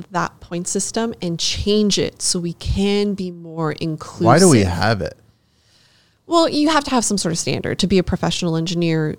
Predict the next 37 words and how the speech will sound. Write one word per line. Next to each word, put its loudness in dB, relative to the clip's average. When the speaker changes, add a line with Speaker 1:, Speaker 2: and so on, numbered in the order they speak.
Speaker 1:
there 2
should 0
be -4
a -6
certain -4
standard 0
that -4
you -2
have -4
to -6
reach, -4
um, -10
a, -4
a 0
body 2
governing -2
individuals -4
who -4
are 0
building -2
Speaker 2:
Yes. -12
Speaker 1:
our -10
bridges -8
and -8
Speaker 2:
Yes. -2
Speaker 1:
building -6
our -8
towers. -6
Speaker 2:
For -4
Speaker 1:
And -6
so 0
Speaker 2:
sure. -2
Speaker 1:
I -2
completely -2
agree -6
with -6
that. -6